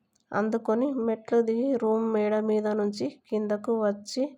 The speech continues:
నెమ్మదిగా ఓపిక లేనివాడిలా బైక్ తీసి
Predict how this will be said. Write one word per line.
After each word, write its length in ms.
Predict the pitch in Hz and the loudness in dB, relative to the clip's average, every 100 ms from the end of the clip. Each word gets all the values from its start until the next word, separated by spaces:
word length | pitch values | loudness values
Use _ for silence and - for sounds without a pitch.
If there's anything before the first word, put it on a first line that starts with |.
| _ _ _ _ _ _ - | _ _ _ _ _ _ -4
నెమ్మదిగా 640 | 226 214 214 208 214 233 269 247 - | 2 2 2 2 4 4 2 0 -4
ఓపిక 400 | - 208 208 226 226 254 - - - 233 | 2 2 2 2 2 2 -2 -12 -8 -2
లేనివాడిలా 760 | 214 208 208 208 202 202 220 277 | 0 2 2 2 2 2 2 0
బైక్ 380 | 240 202 202 202 | 0 2 0 -2
తీసి 360 | 226 214 - | -6 -6 -4